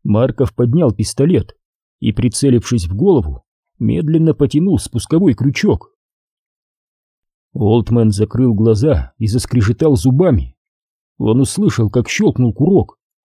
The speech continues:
но выстрела не последовало. Он открыл глаза. Марков пристально его разглядывал. «Я просто пошутил! Пистолет не был заряжен. Я вовсе не собирался вас убивать.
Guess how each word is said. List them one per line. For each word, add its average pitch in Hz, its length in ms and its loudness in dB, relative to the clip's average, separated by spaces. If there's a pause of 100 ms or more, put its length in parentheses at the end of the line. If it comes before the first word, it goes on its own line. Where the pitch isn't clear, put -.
(140)
но 110 200 2
выстрела 131 640 2
не 104 160 0
последовало. 123 760 0 (1040)
Он 107 300 2
открыл 139 340 0
глаза. 113 560 0 (540)
Марков 120 500 -2
пристально 147 460 -2
его 147 220 0
разглядывал. 127 760 0 (800)
«Я 220 340 -2
просто 226 520 0
пошутил! 165 920 0 (400)
Пистолет 196 600 0
не 165 200 2
был 143 160 2
заряжен. 131 800 2 (400)
Я 110 220 0
вовсе 170 320 0
не 175 80 2
собирался 175 640 2
вас 170 180 2
убивать. 156 540 2